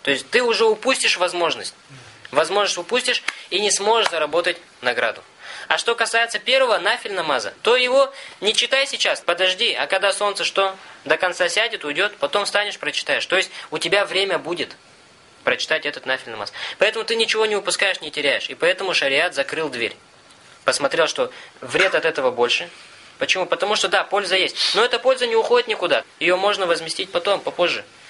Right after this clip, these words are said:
Поэтому здесь запретил с нафиль намазом. А что касается второй истории, когда, если нафиль сейчас, сейчас не прочитаю, потом я уже упущу, причина пройдёт, и я уже что?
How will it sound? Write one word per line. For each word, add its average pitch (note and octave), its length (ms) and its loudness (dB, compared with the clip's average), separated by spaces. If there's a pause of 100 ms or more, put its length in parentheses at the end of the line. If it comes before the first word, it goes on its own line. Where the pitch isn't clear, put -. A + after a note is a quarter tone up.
(720)
Поэтому F3 360 2
здесь E3 220 0
запретил C3+ 480 -6 (340)
с - 80 -16
нафиль A#2 280 -4
намазом. G2 320 -10 (400)
А - 60 2
что D#3 180 2
касается E3 420 0
второй G3+ 360 4
истории, D3 380 -2 (360)
когда, C#3+ 320 4
если D#3+ 340 -2
нафиль E3 320 0
сейчас, D3+ 200 0
сейчас - 160 -6
не D#3 100 -6
прочитаю, D#3 580 0 (240)
потом D#3 280 2
я C#3+ 120 4
уже C3+ 200 0
упущу, C3+ 440 -2
причина D3 420 0
пройдёт, D#3 400 0 (340)
и C3+ 80 0
я F3+ 180 4
уже F3 180 -4
что? F3 260 -2